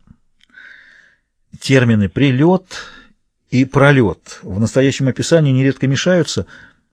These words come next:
потому что, собственно, для Лобнора появление сюда на временное пребывание громадной массы птиц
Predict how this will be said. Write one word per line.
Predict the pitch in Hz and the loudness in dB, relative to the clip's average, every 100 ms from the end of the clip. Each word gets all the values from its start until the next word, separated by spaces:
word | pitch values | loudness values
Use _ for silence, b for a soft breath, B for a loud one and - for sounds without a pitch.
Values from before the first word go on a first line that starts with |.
| _ | _
потому | - 95 113 120 | -12 -6 -4 -4
что, | - | -4
собственно, | - 139 127 | -4 -2 -2
для | 113 123 | 2 4
Лобнора | 123 117 151 185 143 | 4 2 2 2 2
появление | 123 117 135 127 117 | 0 0 0 0 -2
сюда | 120 120 | -2 0
на | 117 | 0
временное | 123 120 110 110 | 0 0 0 0
пребывание | 117 110 117 113 101 | -2 -2 0 0 0
громадной | 92 123 131 98 110 | 0 2 2 2 0
массы | 123 110 - | 0 -2 -4
птиц | 110 - 160 - | -10 -6 -6 -6